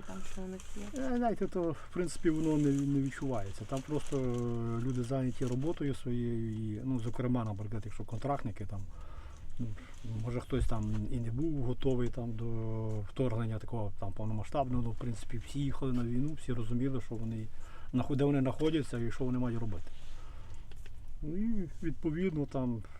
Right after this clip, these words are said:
Speaker 2: я не знаю, я не можу кожному заглянути там, наприклад, в душу, але, в принципі, в нас, наші люди всі,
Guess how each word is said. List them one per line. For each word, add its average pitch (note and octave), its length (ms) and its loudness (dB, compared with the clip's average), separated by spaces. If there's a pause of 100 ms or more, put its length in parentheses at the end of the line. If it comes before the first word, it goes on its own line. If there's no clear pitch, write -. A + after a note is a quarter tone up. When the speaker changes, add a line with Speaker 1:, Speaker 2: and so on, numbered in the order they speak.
(1040)
Speaker 2:
я B2+ 80 -2
не B2+ 100 2
знаю, D3+ 300 4
я A#2+ 300 0
не A#2+ 100 2
можу B2 460 0
кожному B2 360 2
заглянути A#2+ 500 0
там, A#2 180 -2
наприклад, A#2 420 -2
в A2+ 60 -4
душу, C3 380 -2
але, A#2+ 220 0
в A#2 80 -2
принципі, C#3+ 440 -4
в B2 100 0
нас, C3+ 360 -2
наші C#3 280 0
люди C3+ 320 2
всі, A#2+ 420 -2